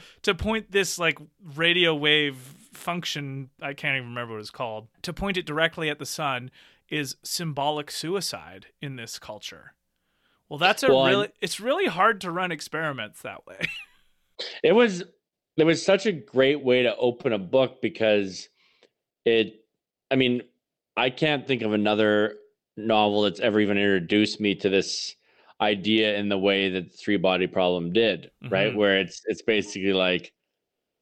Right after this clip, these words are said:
Speaker 2: you wanna talk about why science, why we should love science? Here's how stupid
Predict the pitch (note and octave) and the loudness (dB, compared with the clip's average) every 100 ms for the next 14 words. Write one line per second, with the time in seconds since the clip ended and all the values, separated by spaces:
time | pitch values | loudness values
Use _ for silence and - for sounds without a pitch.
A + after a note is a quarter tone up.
0 | _ - G#2 B2 A#2 B2 B2 A2+ A2+ G#2+ | _ 2 4 4 2 0 0 0 0 0
1 | G2+ G#2 G#2 G#2 G#2+ - G#2 G2 G2+ F#2+ | -2 0 2 2 0 -2 0 0 0 -2
2 | - G#2+ G#2 G#2 G2+ G#2 G2 F#2+ F2+ - | -6 0 2 2 0 -2 0 0 0 -2
3 | F#2+ A2 A2 - _ _ _ _ A#2 A#2+ | 0 0 -2 -10 _ _ _ _ 4 6
4 | B2+ F#2+ - G#2 G#2 G#2 G2 - - G#2 | 4 0 -4 0 2 2 -2 -10 -2 -2
5 | F2 G2 F2 | 0 0 0